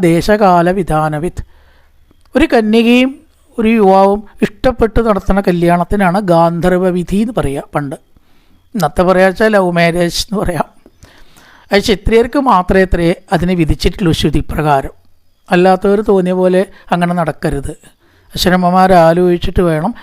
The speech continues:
വിവാഹം കഴിക്കാൻ. പക്ഷേ ഈ ക്ഷത്രിയർക്ക് ഗാന്ധർവ വിധി പ്രകാരം ഇഷ്ടപ്പെടുക, ബാക്കിയുള്ളവരൊന്ന് എതിർത്താലും അതിന് ശങ്കിക്കാനില്ല. ആ ഒരു ന്യായപ്രകാരം ദുഷ്യന്തൻ ഉർവശിയെ സ്വീകരിച്ചു.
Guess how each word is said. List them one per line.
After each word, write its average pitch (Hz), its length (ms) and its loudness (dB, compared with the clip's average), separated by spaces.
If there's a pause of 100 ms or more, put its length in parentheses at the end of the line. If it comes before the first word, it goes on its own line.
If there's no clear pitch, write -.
(180)
വിവാഹം 147 360 -2
കഴിക്കാൻ. 139 340 -8 (400)
പക്ഷേ - 180 0
ഈ 208 160 4 (260)
ക്ഷത്രിയർക്ക് 196 680 0 (100)
ഗാന്ധർവ 196 560 2
വിധി 180 300 0
പ്രകാരം 165 420 2 (360)
ഇഷ്ടപ്പെടുക, 208 600 0
ബാക്കിയുള്ളവരൊന്ന് 208 720 2
എതിർത്താലും 202 540 2
അതിന് 190 240 -2 (240)
ശങ്കിക്കാനില്ല. 165 760 -2 (1300)
ആ 247 180 4
ഒരു 254 280 2 (240)
ന്യായപ്രകാരം 190 960 2 (240)
ദുഷ്യന്തൻ 185 720 0
ഉർവശിയെ 180 560 -2 (400)
സ്വീകരിച്ചു. 165 600 0